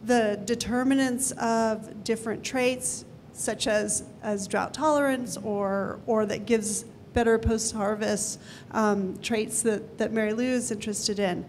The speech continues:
So genomics facilitates just breeding, but it also enables us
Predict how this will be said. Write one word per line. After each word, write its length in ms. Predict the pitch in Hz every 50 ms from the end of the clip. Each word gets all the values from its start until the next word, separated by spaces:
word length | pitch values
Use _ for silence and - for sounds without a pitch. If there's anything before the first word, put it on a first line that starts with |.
| - - - - - - - -
So 220 | - - 262 247
genomics 760 | 202 - 233 247 247 269 285 311 320 311 302 320 - - - - - 294
facilitates 1080 | - - 277 262 262 285 277 262 269 277 269 269 269 269 247 240 208 - - - - -
just 380 | - 254 247 240 - - - - - - - - - - - - - - - - - - 202 -
breeding, 480 | 247 262 294 294 359 370 415 453 370 -
but 100 | 285 262
it 120 | 233 -
also 600 | 180 240 254 285 311 302 - - 277 247 226 226
enables 500 | - - 233 226 220 226 233 233 220 214
us 360 | 226 - 208 208 - - -